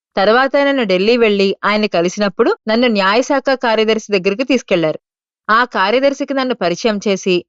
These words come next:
"కొంతకాలం క్రితం డాక్టర్ కురియన్ మీద ఉన్న ఫైల్ మీకు పంపించాను.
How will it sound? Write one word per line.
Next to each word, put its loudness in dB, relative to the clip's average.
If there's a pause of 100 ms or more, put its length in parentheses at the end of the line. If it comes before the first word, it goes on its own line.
(260)
"కొంతకాలం 0
క్రితం 0
డాక్టర్ 0
కురియన్ 0
మీద 2
ఉన్న 2
ఫైల్ 0
మీకు -2
పంపించాను. -2